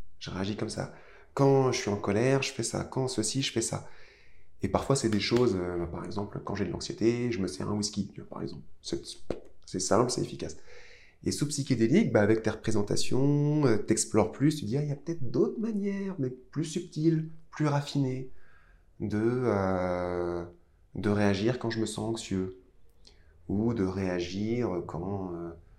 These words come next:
quand je me sens vexé, ou de, euh, de,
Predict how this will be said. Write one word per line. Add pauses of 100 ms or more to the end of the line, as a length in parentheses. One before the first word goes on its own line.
(160)
quand
je
me
sens
vexé,
ou
de, (500)
euh,
de,